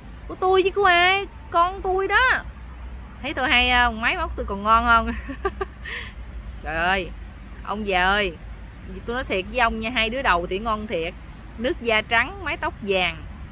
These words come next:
Nhưng tới đứa sau rồi nè, làm như là <laughs> máy móc ông á, nó có vấn đề rồi. Nhớt nhau vậy làm ơn thay đi, trời ơi. Đứa bé vậy đẻ ra sao nó màu đen,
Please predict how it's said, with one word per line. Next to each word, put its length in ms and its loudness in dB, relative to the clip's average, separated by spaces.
Nhưng 200 -6
tới 140 0
đứa 180 0
sau 320 4
rồi 100 -2
nè, 140 -2
làm 200 -4
như 200 2
là 420 6
<laughs> 760 -14
máy 260 2
móc 200 2
ông 260 2
á, 120 0
nó 120 -2
có 180 -2
vấn 180 -4
đề 340 4
rồi. 260 0
Nhớt 400 0
nhau 360 4
vậy 100 0
làm 180 0
ơn 140 0
thay 380 4
đi, 260 0
trời 140 2
ơi. 360 4
Đứa 140 -6
bé 360 4
vậy 100 0
đẻ 220 4
ra 160 4
sao 120 0
nó 140 2
màu 220 0
đen, 400 4